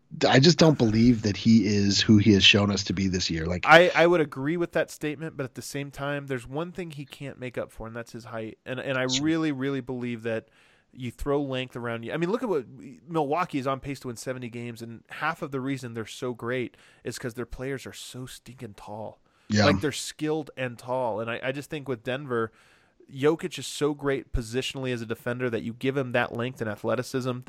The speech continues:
Speaker 2: that can also shoot, and, and it's just gonna be curtains.
Speaker 1: Yeah, that makes sense.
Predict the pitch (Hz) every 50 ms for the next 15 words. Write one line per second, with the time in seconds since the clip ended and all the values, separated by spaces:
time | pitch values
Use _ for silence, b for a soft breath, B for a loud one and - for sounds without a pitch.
0 | - - 120 123 - - - 120 - 117 117 - - 117 - - - 127 127 131
1 | 127 _ _ b b b b b b b b 107 - - 98 82 - - - -
2 | 101 - - 120 - - 123 117 107 110 - - 127 127 - - 113 113 - -
3 | _ _ - - _ _ _ _ _ _ _ _ _ _ _ _ _ _ _ _
4 | _ _ _ _ _ _ _ _ - 107 117 107 107 104 107 104 101 104 110 113
5 | 110 - - - 95 95 92 - -